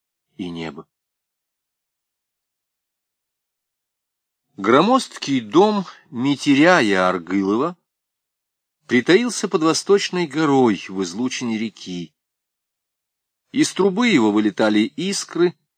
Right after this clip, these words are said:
в тот же миг алчно пожираемые мглой. Хозяин вышел на подворье.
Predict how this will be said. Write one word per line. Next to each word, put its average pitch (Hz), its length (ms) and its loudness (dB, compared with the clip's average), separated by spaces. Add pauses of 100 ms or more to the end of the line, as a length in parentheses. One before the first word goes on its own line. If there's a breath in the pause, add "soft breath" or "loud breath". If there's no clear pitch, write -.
(160)
в - 60 -20
тот 170 220 2
же 117 120 0
миг 123 360 -2
алчно 117 500 0
пожираемые 101 720 -2
мглой. 92 500 -2 (1300)
Хозяин 208 560 2
вышел 190 300 -2
на 175 80 -4
подворье. 90 520 -6